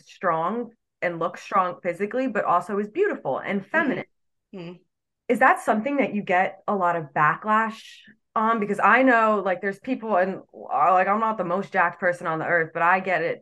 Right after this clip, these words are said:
Speaker 1: all the time from random people on the internet. "Girls shouldn't lift weights," or, like,
Speaker 2: Mm.
Speaker 1: "Your arms are too big," and stuff like
Speaker 2: Mm.
Speaker 1: that. Is that something you have experienced?
Speaker 2: Um, yes. It's,
Speaker 1: Mm.
Speaker 2: thankfully, throughout my career, like, and,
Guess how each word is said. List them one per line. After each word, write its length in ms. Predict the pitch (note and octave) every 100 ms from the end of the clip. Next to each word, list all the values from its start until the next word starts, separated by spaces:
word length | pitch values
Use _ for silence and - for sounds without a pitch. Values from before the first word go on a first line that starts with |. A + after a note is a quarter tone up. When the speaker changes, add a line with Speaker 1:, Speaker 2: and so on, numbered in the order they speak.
| _
Speaker 1:
all 320 | E3+ F3 F3
the 80 | E3+
time 380 | D#3 E3+ D3 D3
from 280 | D3+ D3 D3
random 340 | D#3 D#3+ D#3
people 260 | - D#3+ D3
on 140 | D3
the 120 | D3+ D3
internet. 440 | D3 D3 C3+ -
"Girls 320 | F3 D#3 D#3
shouldn't 320 | - E3+ D#3
lift 260 | D3 C#3+ -
weights," 680 | F3+ A3+ G#3+ G#3 G#3 G3+ -
or, 120 | E3+
like, 140 | D3 E3+
Speaker 2:
Mm. 140 | F3 _ _ _
Speaker 1:
"Your 160 | E3+ - G#3+
arms 340 | A3 A3+ G#3+
are 100 | G#3
too 280 | G3 G#3+ G3
big," 460 | G3+ G3 F#3+ F#3
and 100 | F3
stuff 180 | - F3+ F#3
like 120 | F3
Speaker 2:
Mm. 40 |
Speaker 1:
that. 200 | F3 F3
Is 80 | E3
that 220 | F3 E3+
something 380 | - E3 E3 E3
you 420 | D#3+ D#3 C#3 - _
have 180 | E3 D#3
experienced? 800 | D#3 - D3 D3 E3 F#3 - _ _ _ _ _ -
Speaker 2:
Um, 480 | G#3+ A3 A3 A3+ A#3 - - - _ -
yes. 600 | F#3+ F3 D#3+ - - - - A3
It's, 420 | A3 G#3 G3+ - -
Speaker 1:
Mm. 40 | E3 - _
Speaker 2:
thankfully, 560 | A#3 C#4+ F4 C#4 B3+ A#3+
throughout 320 | A3 G3 F#3+
my 140 | F#3+
career, 400 | F#3+ G3 F3+ F#3
like, 240 | F3 E3+ -
and, 320 | D#3 D#3+